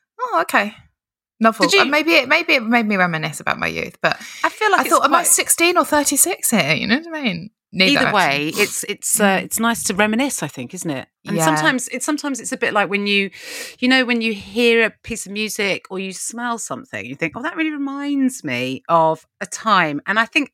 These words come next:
Speaker 2: actually having someone's wang in your face can really go, "Oh,
Speaker 1: Yes.
Speaker 2: that reminds me of being in my twenties." There we go.
Speaker 1: Yes,
Speaker 2: Whilst
Speaker 1: yes.
Speaker 2: also somebody having
Speaker 1: Because
Speaker 2: a
Speaker 1: how
Speaker 2: nestle
Speaker 1: many
Speaker 2: down below.
Speaker 1: wangs, if you had quite a few wangs in your face?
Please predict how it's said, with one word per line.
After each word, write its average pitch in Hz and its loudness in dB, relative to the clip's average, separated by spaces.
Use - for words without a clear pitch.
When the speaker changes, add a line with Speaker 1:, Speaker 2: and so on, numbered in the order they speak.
Speaker 2:
actually 240 0
having 196 -4
someone's 190 -6
wang 190 2
in 190 -2
your 143 -4
face 127 -6
can 175 -6
really 196 0
go, 190 6
"Oh, 170 2
Speaker 1:
Yes. 190 0
Speaker 2:
that 247 -8
reminds 214 0
me 220 0
of 202 -4
being 196 2
in 190 -4
my 175 -2
twenties." 139 -8
There 202 -2
we 160 -8
go. - -2
Speaker 1:
Yes, 226 2
Speaker 2:
Whilst 190 4
Speaker 1:
yes. - 0
Speaker 2:
also 175 2
somebody 160 -4
having 277 2
Speaker 1:
Because 330 2
Speaker 2:
a 320 -4
Speaker 1:
how 320 4
Speaker 2:
nestle 370 4
Speaker 1:
many 403 -4
Speaker 2:
down 381 -4
below. 339 6
Speaker 1:
wangs, 285 0
if 240 -4
you 311 4
had 320 4
quite 240 2
a 196 -10
few 190 -2
wangs 165 2
in 156 -4
your 151 -8
face? - -8